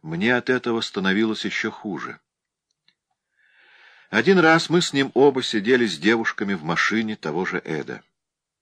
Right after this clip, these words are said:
Стрэдлейтер со своей девушкой сидел сзади, а я впереди.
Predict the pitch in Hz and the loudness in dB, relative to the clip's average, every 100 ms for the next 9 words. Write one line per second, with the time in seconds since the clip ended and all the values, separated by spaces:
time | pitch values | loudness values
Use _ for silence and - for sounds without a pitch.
0 | _ _ _ _ _ - - 120 131 117 | _ _ _ _ _ -14 -2 0 0 2
1 | 127 123 113 - - _ _ _ _ _ | 0 0 -4 -4 -20 _ _ _ _ _
2 | - 87 87 92 101 87 120 120 - 110 | -12 -8 -2 0 0 0 0 0 -4 -6
3 | - 78 101 95 69 78 78 71 - _ | -6 -4 -4 -4 -6 -4 -4 -6 -16 _
4 | _ _ _ _ 76 73 92 - 90 76 | _ _ _ _ -8 -6 -6 -10 -10 -10
5 | 62 | -12